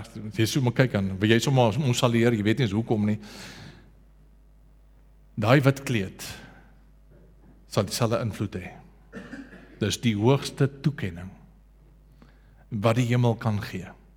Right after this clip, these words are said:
is God se reinheid op jou. En ek gee dit vir jou. Nou, en dit sal vir altyd op jou wees.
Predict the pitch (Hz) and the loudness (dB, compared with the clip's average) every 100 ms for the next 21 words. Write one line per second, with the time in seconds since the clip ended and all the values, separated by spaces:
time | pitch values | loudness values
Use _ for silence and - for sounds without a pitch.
0 | _ _ _ - - - - - - - | _ _ _ -20 -20 -20 -20 -20 -20 -20
1 | - - - - - - 135 - 104 - | -20 -20 -20 -20 -20 -10 -8 -4 -4 -2
2 | 107 92 85 - - - - - - _ | -4 -4 -8 -14 -18 -18 -18 -20 -20 _
3 | - - - - - - _ _ _ _ | -10 -6 -6 -8 -16 -20 _ _ _ _
4 | _ _ _ _ - - _ - - 92 | _ _ _ _ -20 -20 _ -20 -10 -8
5 | - - 143 101 - 101 90 - - _ | -6 0 0 0 -6 -12 -12 -16 -20 _
6 | _ - 120 143 202 - - - - 110 | _ 2 4 6 2 -2 -14 -20 -8 -2
7 | 107 - 110 131 - 175 - - - - | 0 0 0 0 0 -2 -2 -10 -14 -16
8 | - - - - | -16 -18 -20 -20